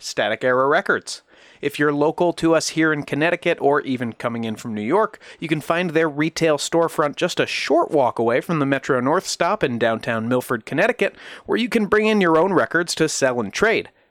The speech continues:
If you'd like to buy some of their records online, which we absolutely encourage you to do, go to W W W dot static era records dot com.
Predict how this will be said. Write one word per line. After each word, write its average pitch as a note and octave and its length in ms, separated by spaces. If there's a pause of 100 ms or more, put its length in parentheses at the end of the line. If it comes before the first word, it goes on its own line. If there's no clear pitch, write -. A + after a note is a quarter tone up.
(160)
If - 140
you'd B2 100
like B2 140
to C3+ 80
buy C3 200
some C3+ 180
of G#2+ 160
their F3 180
records F#3+ 400
online, D3+ 460
which D3 180
we E3+ 220 (100)
absolutely A#2+ 680
encourage C3+ 460
you A2+ 120
to - 120
do, A3+ 300 (360)
go G3+ 140
to G3+ 100
W D3+ 320
W A#2 280
W G3+ 360
dot D#3+ 240
static C3+ 400
era A2+ 220
records F#3 480
dot - 240
com. A#2+ 320